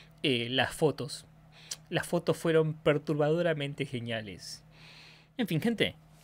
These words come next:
sin mucho más que decir, estamos comenzando. Sincronícense conmigo. Por favor, no olviden apoyar el video dejando su like. Realmente lo apreciaría.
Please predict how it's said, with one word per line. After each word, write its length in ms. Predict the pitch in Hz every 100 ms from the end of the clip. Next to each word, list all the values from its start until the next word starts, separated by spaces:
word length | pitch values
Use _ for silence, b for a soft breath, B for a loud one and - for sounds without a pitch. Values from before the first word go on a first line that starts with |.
| -
sin 220 | - 180
mucho 180 | 175 170
más 140 | 147
que 100 | -
decir, 220 | 147 214 185
estamos 280 | - 151
comenzando. 560 | - 135 143 - 214 226
Sincronícense 760 | - 233 247 208 214 190 - 208
conmigo. 460 | 160 185 135 95 - B B
Por 120 | 220
favor, 240 | 190 185 190
no 80 | 175
olviden 240 | 165 160
apoyar 340 | 143 160 170
el 120 | 160 143
video 300 | 143 156 143
dejando 360 | - 143 135
su 160 | - 139
like. 280 | 120 120 160
Realmente 380 | 147 139 135 123
lo 100 | 120
apreciaría. 640 | 110 - 127 92 65